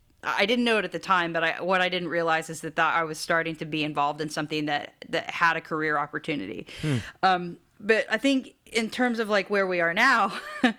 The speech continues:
Speaker 1: with social media and the fact that, you know, we can basically, anybody can set up a
Speaker 2: Yeah,
Speaker 1: studio at home.
Speaker 2: yeah.
Speaker 1: Yeah, it just takes a little bit of money.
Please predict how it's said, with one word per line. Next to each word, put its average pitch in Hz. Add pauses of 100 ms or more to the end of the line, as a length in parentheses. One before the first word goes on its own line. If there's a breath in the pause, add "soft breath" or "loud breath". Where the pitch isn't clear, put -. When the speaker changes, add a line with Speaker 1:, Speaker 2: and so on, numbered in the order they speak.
(380 loud breath)
Speaker 1:
with 214
social 202
media 208
and 175
the 175
fact 180
that, 175
you 175
know, 165
we 233
can 262
basically, 180
anybody 190
can 185
set 185
up 170
a 165
Speaker 2:
Yeah, 117
Speaker 1:
studio 110
at 151
home. 160
Speaker 2:
yeah. 113 (260)
Speaker 1:
Yeah, 165 (140)
it 202
just 196
takes 196
a 180
little 165
bit 151
of 151
money. 233